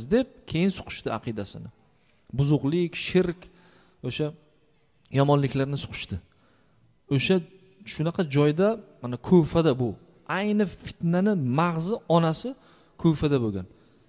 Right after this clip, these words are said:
Sabablari ham bor buni, buni juda chuqur tarix.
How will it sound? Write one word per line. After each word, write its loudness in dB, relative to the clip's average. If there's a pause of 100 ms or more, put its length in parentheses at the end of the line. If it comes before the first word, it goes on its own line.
(320)
Sabablari 0
ham 0
bor 4
buni, -2
buni -4 (120)
juda -6
chuqur -4
tarix. -6